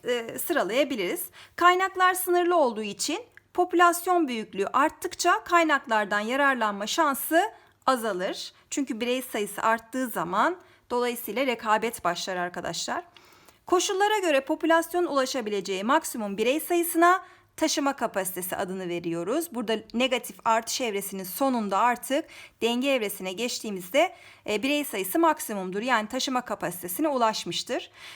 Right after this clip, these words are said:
Popülasyonda birey sayısının artmasını önleyen besin miktarı, ortam sıcaklığı, yaşam alanı, su miktarı gibi faktörlere çevre direnci diyoruz. E, bir popülasyon eğer taşıma kapasitesine ulaşmışsa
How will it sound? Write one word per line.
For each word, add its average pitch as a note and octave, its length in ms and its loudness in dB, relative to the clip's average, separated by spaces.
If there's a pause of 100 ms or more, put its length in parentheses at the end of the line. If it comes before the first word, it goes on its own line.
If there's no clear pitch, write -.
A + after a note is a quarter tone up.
(120)
Popülasyonda G4 920 2 (240)
birey E4+ 260 6 (100)
sayısının C#4+ 500 0
artmasını D4 600 2
önleyen G#3+ 600 0 (320)
besin C#4+ 300 2
miktarı, D#4+ 760 4 (300)
ortam A#3+ 420 -2
sıcaklığı, D4 800 0 (240)
yaşam D4 480 0
alanı, C#4+ 600 0
su - 140 -4
miktarı A#3 460 2
gibi F3+ 180 -8
faktörlere C#4 800 0 (260)
çevre D4+ 360 -2
direnci G3 420 -6
diyoruz. E3 440 -10 (420)
E, A3 180 -2
bir F4 120 2
popülasyon E4 800 0
eğer C4+ 300 0
taşıma C#4 420 -6
kapasitesine G#3 680 -8
ulaşmışsa D#4 800 2